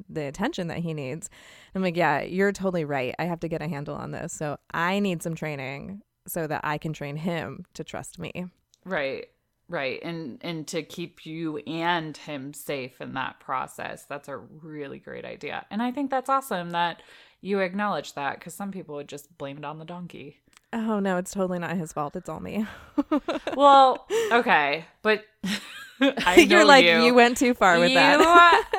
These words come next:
Speaker 1: <laughs>
Speaker 2: uh, okay, you apologize for existing quite often. <laughs> So.
Speaker 1: <laughs> I do.
Speaker 2: And that's something I used to do, too, and it's really hard to break. So,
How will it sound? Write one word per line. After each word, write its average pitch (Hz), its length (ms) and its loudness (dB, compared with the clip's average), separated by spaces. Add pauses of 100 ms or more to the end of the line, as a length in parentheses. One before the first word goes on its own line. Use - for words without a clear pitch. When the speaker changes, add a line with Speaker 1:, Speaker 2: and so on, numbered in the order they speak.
Speaker 1:
<laughs> - 80 -10
Speaker 2:
uh, 233 80 8
okay, 240 260 6
you 277 360 6
apologize 294 880 10
for 214 180 4
existing 190 680 -2
quite 190 240 2
often. 151 640 -2
<laughs> - 0 -
So. - 240 -2 (320)
Speaker 1:
<laughs> 294 80 2 (500)
I 320 100 4
do. 240 280 -4
Speaker 2:
And 302 160 6
that's 349 200 10
something 370 340 4
I 240 140 8
used 247 240 0
to 233 80 -2
do, 202 120 -2
too, 196 160 -2
and 160 120 0
it's 170 140 -10
really 269 360 2
hard 214 260 0
to 190 60 -4
break. 156 420 -6
So, 208 420 4